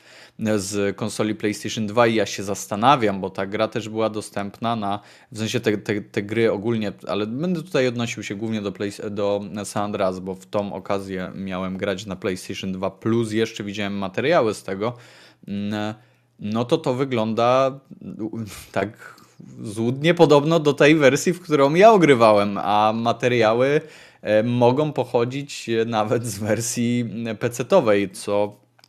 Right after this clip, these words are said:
no, generalnie jest lekkim nieporozumieniem. Tak samo pojawienie się,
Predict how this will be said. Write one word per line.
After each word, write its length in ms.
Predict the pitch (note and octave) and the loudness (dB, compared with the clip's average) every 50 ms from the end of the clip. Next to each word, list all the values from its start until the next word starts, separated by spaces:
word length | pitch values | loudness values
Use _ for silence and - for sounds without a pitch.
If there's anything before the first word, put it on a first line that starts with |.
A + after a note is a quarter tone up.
| _ _ _ _ _ _ _ - - | _ _ _ _ _ _ _ -16 -10
no, 180 | G#2 G#2 A2 A#2 A#2 | -8 -8 -8 -8 -10
generalnie 800 | A2 G2+ G2+ A#2 A#2+ A#2 G#2+ G#2+ G#2 G#2 G#2 G#2+ A2 A2 A2 G#2 A#2 A2 F#2 E2+ | -12 -12 -12 -6 -4 -4 -4 -2 -2 -4 -4 -2 -4 -4 -4 -6 -8 -12 -12 -8
jest 400 | G2 G2 G2 F#2+ G2 - - - | -6 -4 -4 -4 -4 -6 -10 -8
lekkim 540 | - G2 G2 F#2+ - - _ - G2 G2+ A2 | -4 -4 -4 -4 -6 -12 _ -8 -6 -4 0
nieporozumieniem. 840 | B2 C3 A#2+ - A#2 A2 G#2+ G2+ G#2+ A2 A2+ B2+ B2+ A2 F#2+ F#2+ F#2 | 0 0 2 2 2 2 2 0 -2 -2 0 0 0 0 -2 -4 -6
Tak 180 | F#2+ F2+ F2+ | -8 -8 -6
samo 220 | - G#2+ G2 G#2 G2+ | -4 -4 -4 -4 -4
pojawienie 520 | - A2 G#2+ A2 G#2+ A2 A2+ A2+ A2+ A2+ | -2 0 0 0 0 0 -2 -2 -4 -4
się, 260 | - - - G#2 A2 | -4 -2 0 0 -2